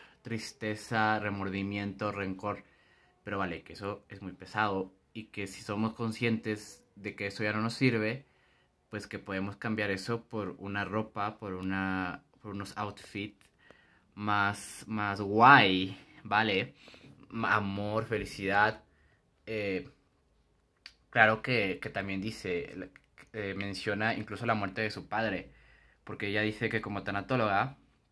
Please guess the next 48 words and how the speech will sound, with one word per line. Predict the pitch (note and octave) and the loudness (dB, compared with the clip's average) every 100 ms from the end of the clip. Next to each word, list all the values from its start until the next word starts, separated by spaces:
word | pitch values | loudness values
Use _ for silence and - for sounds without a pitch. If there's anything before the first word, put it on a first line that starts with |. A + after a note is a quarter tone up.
| _ _ _ _ _ _ _ - | _ _ _ _ _ _ _ -12
la | - A2 | -2 -2
juzgaban | - F#2 G#2 G#2 G#2+ | -2 -2 2 4 4
cuando | A#2+ A2+ | 2 0
la | G2 | 2
veían | F2+ F#2 F#2 | 2 -2 -4
triste, | G#2+ - - E2 C2+ _ _ - _ _ _ _ _ | -8 -10 -16 -18 -18 _ _ -20 _ _ _ _ _
eh, | A#2 A2 A2 A2 | 0 2 2 0
y | A2 G2+ G2 - | -2 -2 -4 -8
que | G2+ | -4
ella | G#2 | -2
decía, | F#2+ - F#2+ | -2 -4 -6
"Pues | G2+ | -8
sí, | - B2+ | -2 0
vale, | A2 G#2+ G#2 G2+ | 2 2 2 -2
que | - | -6
soy | G#2 F#2+ | -6 -6
tanatóloga, | G2+ G2 A2 A2+ A2 A#2+ | -4 -4 0 2 2 2
pero | B2 G2 F#2+ - _ _ _ | 0 0 -4 -18 _ _ _
que | A#2 - _ _ - | -10 -10 _ _ -2
padre | A2 G#2 A2+ B2+ - | 0 2 2 2 0
solo | - G2 | -6 -4
hay | F2+ G2 | -2 -2
uno, | A#2+ F2+ - _ _ - | -2 -4 -8 _ _ -12
tío". | A2+ F#2+ F#2 - - - _ _ _ | -6 -4 -6 -12 -20 -20 _ _ _
Y, | A#2 A#2 G#2 | -10 -8 -8
y | |
claro | - G#2+ C3+ | -4 2 2
que | C3+ | 2
estoy | - G2 | -6 -6
de | F#2 | -6
acuerdo, | - G2 G#2+ G2+ | -6 -6 -4 -4
o | F#2 | -6
sea, | - F#2 - _ _ _ _ _ _ _ _ - | -4 -6 -6 _ _ _ _ _ _ _ _ -8
por | A#2+ A2 | -4 2
más | A2 A2+ | 2 2
que | C3 | -2
sepas | C3+ A#2+ C3 | -2 0 2
en | B2+ | 2
la | A2 | 2
vida, | G#2 G2+ G#2+ A#2+ | 0 4 4 4
hay | A2+ | 0
situaciones | A#2 A#2 A2 A#2 A#2 G#2+ G#2+ | -4 -6 -4 -2 0 0 -2
que | - - | -8 -8
hasta | F#2 - - | -8 -8 -6
que | G2 | -2
las | F#2+ F#2+ | -2 -2
vives, | B2 A2 A#2 A#2+ | 0 2 0 -4
dis-, | G#2 - | -12 -12